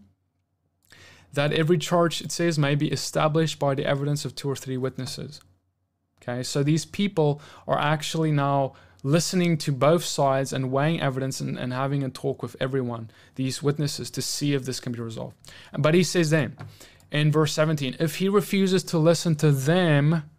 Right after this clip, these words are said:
tell it to the church. And if he refuses to listen even to the church, let him be to you as a Gentile and tax collector." All right, guys, so it's a step-by-step process. You go to that person alone.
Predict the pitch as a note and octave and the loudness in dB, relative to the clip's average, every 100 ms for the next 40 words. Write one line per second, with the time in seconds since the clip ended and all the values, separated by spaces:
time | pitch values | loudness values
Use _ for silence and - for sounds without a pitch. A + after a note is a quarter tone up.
0 | _ _ _ _ _ _ _ - C#3 B2+ | _ _ _ _ _ _ _ -2 0 0
1 | A#2+ B2+ A#2 A2 - A#2+ - - _ _ | -4 -8 -6 -8 -10 -12 -12 -14 _ _
2 | _ _ - - - C#3 D#3+ D3+ D#3+ E3 | _ _ -20 -8 -4 -2 0 2 4 4
3 | D#3+ D3 D3 D3 D3+ C#3 D3 D3+ D#3 D#3+ | 4 2 2 2 -2 0 0 0 -2 -2
4 | D#3 C3 - - - _ _ - C3+ D3 | -2 -2 -4 -14 -16 _ _ -6 0 0
5 | D3 C3+ C3+ - C3 A#2+ A#2+ A#2+ A2+ A2+ | 0 0 -2 -4 -4 -4 -4 -4 -4 -8
6 | A2+ - - - - A2+ - - - _ | -8 -8 -10 -12 -14 -14 -16 -20 -20 _
7 | _ _ _ _ _ _ _ _ _ - | _ _ _ _ _ _ _ _ _ -4
8 | B2+ B2 B2 B2+ - D#3 - - _ _ | -2 0 0 0 2 2 0 -10 _ _
9 | - - - _ _ _ - D3 D3+ - | -20 -20 -20 _ _ _ -4 -2 -2 0
10 | D#3 D#3 D3 D#3+ D3 C#3+ C3 B2+ B2 A#2+ | 2 2 2 -2 -2 0 0 -2 -8 -10
11 | - - _ _ _ C3+ B2+ D#3 D#3+ E3 | -14 -16 _ _ _ -6 2 2 2 2
12 | D#3 D#3+ D#3+ D#3+ B2+ G#2 | 2 0 2 2 0 -2